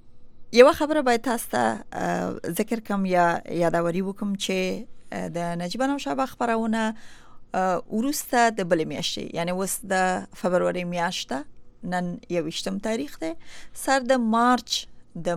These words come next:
میاشتې نه به د ښځو خپرونه، ا، همدغه رقم په همدې ورځ ادامه لري،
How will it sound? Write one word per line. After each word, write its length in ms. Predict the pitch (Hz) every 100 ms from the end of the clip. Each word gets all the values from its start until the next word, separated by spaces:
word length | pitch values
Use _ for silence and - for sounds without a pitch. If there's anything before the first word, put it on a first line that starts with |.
| 175
میاشتې 440 | 175 185 196 -
نه 140 | 269 302
به 120 | 359 - - - - - - 190
د 320 | 185 185 175 - - -
ښځو 240 | 294 294
خپرونه، 680 | 320 - 311 311 302 311 320 - - - - - - -
ا، 180 | 196 190 - - -
همدغه 360 | 240 294 440 302
رقم 300 | 220 190 180
په 120 | - 220
همدې 300 | 220 285 269
ورځ 180 | 220 170 - -
ادامه 340 | 190 170 175
لري، 360 | 220 240 277